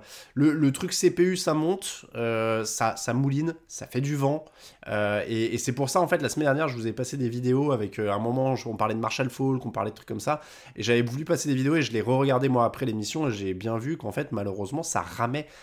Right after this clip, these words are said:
un petit peu et que la vidéo, vous, vous l'avez pas eu de manière très fluide, euh, donc, euh, donc voilà, on va, il va falloir faire une upgrade matos, euh, et donc, euh, et donc du coup, je pense que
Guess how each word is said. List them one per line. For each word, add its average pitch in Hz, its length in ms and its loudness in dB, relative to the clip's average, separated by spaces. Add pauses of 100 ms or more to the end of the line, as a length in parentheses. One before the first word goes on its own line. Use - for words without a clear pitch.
(180)
un 104 100 -4
petit 101 220 -8
peu 151 240 0
et 110 80 0
que 113 80 -6
la 104 80 -2
vidéo, 110 320 0
vous, 131 120 -4
vous 107 180 -12
l'avez 98 140 -4
pas 131 140 -2
eu 151 80 0
de 139 60 -2
manière 117 240 0
très - 160 -4
fluide, 139 420 -4 (400)
euh, 92 420 -2
donc, 98 360 -8
euh, 90 440 -4
donc 107 180 -6
voilà, 87 180 0
on 92 40 -6
va, 107 140 2
il 120 320 -8
va 120 80 4
falloir 156 300 2
faire 139 120 4
une 135 140 4
upgrade 147 320 2
matos, 156 380 6 (640)
euh, 98 1120 0
et 110 140 -2
donc, 120 320 0
euh, 107 360 4
et 117 80 -2
donc 120 180 2
du 123 120 0
coup, 175 480 -2 (160)
je - 80 -16
pense - 160 -10
que 107 240 0